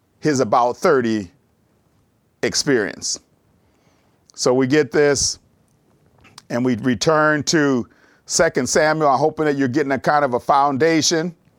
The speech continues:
of the thirty. David had about thirty thousand men. And so I call it the thirty thousand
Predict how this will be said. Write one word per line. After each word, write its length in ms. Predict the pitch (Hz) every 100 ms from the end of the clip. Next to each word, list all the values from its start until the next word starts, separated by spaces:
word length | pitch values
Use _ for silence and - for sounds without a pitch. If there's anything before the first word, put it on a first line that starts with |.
| _ _ _ _ _ _ _ _
of 180 | 127 117
the 100 | 113
thirty. 580 | - 180 165 156 165 180 _ _ _ -
David 340 | 131 165 151 135
had 280 | 160 156
about 320 | 156 143 127 -
thirty 340 | 165 156 139
thousand 800 | - 143 156 160 147 156 139 - _ _ _ _ _ _
men. 500 | 123 139 156 160 196 - _ _ _ _ _ _ _ _ -
And 500 | 143 147 139 135 127 _ _ _ _
so 160 | - -
I 120 | 139
call 280 | - 165 151
it 140 | 135
the 260 | 139 127 107 _ _ _ _ _
thirty 380 | - - 175 156
thousand 680 | 131 165 156 165 123 110